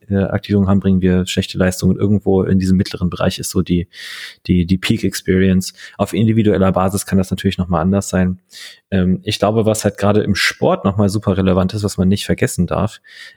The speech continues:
ist, dass <clears throat> die Qualität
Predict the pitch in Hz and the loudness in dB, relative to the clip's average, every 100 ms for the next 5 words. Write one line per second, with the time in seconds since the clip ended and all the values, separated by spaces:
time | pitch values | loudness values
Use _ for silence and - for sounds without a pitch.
0 | - 107 - 202 214 - - - 156 107 | -6 -4 0 0 0 -2 -4 0 2 0
1 | 90 _ _ _ _ _ _ _ - 101 | -2 _ _ _ _ _ _ _ -2 2
2 | 98 95 - - _ _ _ _ _ _ | 2 2 -4 -20 _ _ _ _ _ _
3 | - - 107 107 - - 131 160 - - | -6 -2 0 0 0 0 2 2 -2 -8